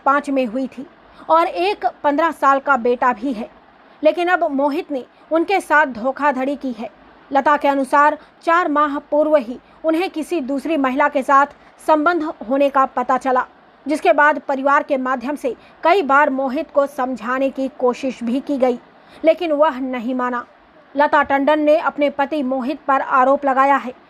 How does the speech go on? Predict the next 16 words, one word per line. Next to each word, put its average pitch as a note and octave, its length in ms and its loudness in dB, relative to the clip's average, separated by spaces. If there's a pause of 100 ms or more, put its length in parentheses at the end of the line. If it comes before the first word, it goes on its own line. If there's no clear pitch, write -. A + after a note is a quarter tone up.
(260)
कि E4 100 0
वह D#4+ 220 2
अवैध C#4+ 460 0
संबंधों C4+ 500 -4
के C#4+ 120 -2
चलते D4 440 2 (300)
बार-बार C#4+ 540 2
उनसे D4 400 0
तलाक C#4 420 2
लेने C4 280 0
की C#4 160 -6
भी A#3+ 220 -6
बात B3 300 0
कर C4 120 -2
रहा B3+ 200 -2
है, A3+ 140 -12